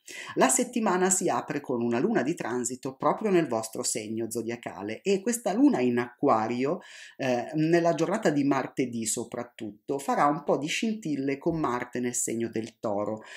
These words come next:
quindi non escludo che o nel lavoro o in famiglia si possano creare dei momenti di tensione o di forte stress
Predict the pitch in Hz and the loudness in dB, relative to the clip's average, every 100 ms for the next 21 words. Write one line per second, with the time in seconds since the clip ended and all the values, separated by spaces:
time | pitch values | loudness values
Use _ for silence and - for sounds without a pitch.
0 | - - 226 180 175 202 254 202 190 - | -18 -4 2 6 6 6 2 0 0 0
1 | 190 180 151 139 - 160 - 190 254 214 | 0 2 0 -4 0 0 0 0 2 4
2 | 170 151 139 120 113 113 117 - 233 - | 4 4 2 0 0 0 -2 4 4 4
3 | 160 151 143 139 127 117 110 117 127 156 | 2 0 0 -2 0 0 0 -2 0 0
4 | 175 - 208 - 127 127 143 135 117 110 | -2 -4 -4 -4 -4 -4 -2 -2 -2 -2
5 | 123 120 127 151 196 131 - 113 117 - | -2 0 0 2 0 -2 -6 -10 -12 -8
6 | 113 113 - - 107 101 107 147 190 _ | -8 -4 -4 -2 -2 -2 -2 -2 -4 _
7 | _ 143 135 117 110 147 147 - - - | _ -2 -2 -2 -2 2 2 0 -12 -6
8 | - - - 104 107 - | -6 -4 -4 -2 -2 0